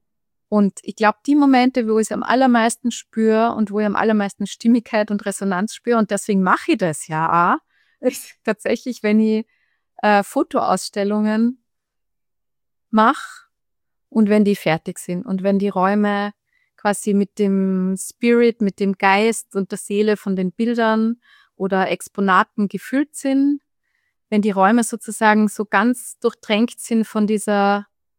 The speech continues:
Stimmung, von dieser Atmosphäre, äh, von dieser Vielschichtigkeit, also von diesen vielen Geschichten, die da mitschwingen und anklingen auf meistens eine sehr poetische Art und Weise.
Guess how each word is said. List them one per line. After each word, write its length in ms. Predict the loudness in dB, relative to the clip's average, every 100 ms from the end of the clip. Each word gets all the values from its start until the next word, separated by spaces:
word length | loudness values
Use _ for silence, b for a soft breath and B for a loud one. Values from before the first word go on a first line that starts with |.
| _ _ _ _
Stimmung, 1040 | -20 -12 -2 2 4 4 2 0 0 -2 -4 _ _ _
von 140 | -4
dieser 240 | -4 -4
Atmosphäre, 1040 | -4 -6 -10 -6 -2 0 2 2 2 0 -4 _ _ _ _ _ _ _ _ _ _ _ _
äh, 520 | -2 2 2 2 -2 -6 -12
von 340 | -20 -10 -4 -2
dieser 280 | -2 -4
Vielschichtigkeit, 1080 | -10 -2 0 0 -4 -8 -10 -12 -4 0 2
also 220 | 0 -4
von 160 | -8 -6
diesen 220 | -6 -6
vielen 280 | -4 0 0
Geschichten, 500 | -2 -6 -8 -2 -2
die 100 | 0
da 100 | 0
mitschwingen 840 | 2 2 -2 -8 -2 0 2 0
und 200 | -2 -4
anklingen 580 | -4 -6 -4 -2 0 -2
auf 380 | -2 -2 -4 _ _ _ _ _ _ _ _ _ -2
meistens 440 | 0 0 -2 -4
eine 200 | -2 -4
sehr 160 | -4 -8
poetische 600 | -6 -6 -6 -10 -8 -6
Art 200 | -4 -6
und 100 | -4
Weise. 540 | -2 -4 -4 -6 -6